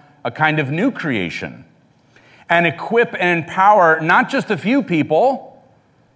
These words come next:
but a whole new race of people. Now we're talking about the contrast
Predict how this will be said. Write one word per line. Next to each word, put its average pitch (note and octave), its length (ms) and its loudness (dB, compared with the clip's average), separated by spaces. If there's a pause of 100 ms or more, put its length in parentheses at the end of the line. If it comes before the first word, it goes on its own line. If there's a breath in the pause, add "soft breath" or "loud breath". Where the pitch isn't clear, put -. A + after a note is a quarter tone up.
but D3 200 0
a D3+ 80 4
whole A3 580 2
new G3+ 160 0
race F#3 380 2
of D3+ 140 -6
people. G2 600 -4 (280)
Now A#2 160 -4
we're D#3 80 -2
talking D3+ 300 -4
about D3 200 -4
the C3+ 60 -10
contrast C3+ 800 -8